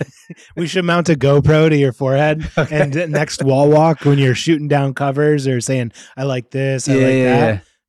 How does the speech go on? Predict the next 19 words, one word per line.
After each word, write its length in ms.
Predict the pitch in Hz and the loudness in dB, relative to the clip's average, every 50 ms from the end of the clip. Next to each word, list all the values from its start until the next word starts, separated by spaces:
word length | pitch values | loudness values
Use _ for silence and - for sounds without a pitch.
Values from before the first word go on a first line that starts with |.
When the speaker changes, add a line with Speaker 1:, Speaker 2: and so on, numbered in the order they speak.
| _ - | _ -16
Speaker 1:
We 160 | 127 120 127 | -12 -10 -10
should, 260 | 113 - 123 113 113 - | -10 -10 -12 -14 -14 -14
we 100 | - 117 | -14 -12
should 180 | 113 - - 110 | -12 -12 -14 -16
just 180 | 110 110 - - | -14 -14 -12 -14
stream 320 | - - 120 117 107 98 | -12 -12 -14 -14 -12 -12
that. 260 | 98 98 101 95 - _ _ _ _ _ - | -14 -14 -14 -14 -18 _ _ _ _ _ -10
Speaker 2:
That's 200 | 117 113 - - | -10 -8 -6 -4
it. 260 | 185 175 123 - _ | -4 -4 -4 -6 _
Speaker 1:
Done. 300 | - 123 123 117 101 90 _ _ _ _ _ _ _ _ _ _ _ - - - - _ _ _ - | -8 -8 -8 -8 -10 -14 _ _ _ _ _ _ _ _ _ _ _ -20 -20 -20 -20 _ _ _ -16
Speaker 2:
Got 80 | - - | -16 -14
so 140 | - - 123 | -12 -10 -10
much 180 | 127 - - | -10 -10 -10
more 100 | 104 98 | -12 -14
time. 320 | - _ 98 95 90 90 87 - - _ - - - | -12 _ -12 -12 -12 -12 -14 -16 -14 _ -14 -14 -14
Speaker 1:
<laughs> 280 | _ _ - - _ _ | _ _ -20 -20 _ _
Speaker 2:
Should 240 | - - 120 110 | -20 -18 -18 -16
do 140 | 104 110 110 110 | -14 -12 -10 -10
that. 720 | 110 110 113 143 147 - - - _ _ _ _ - 147 | -10 -10 -10 -12 -16 -20 -20 -20 _ _ _ _ -20 -20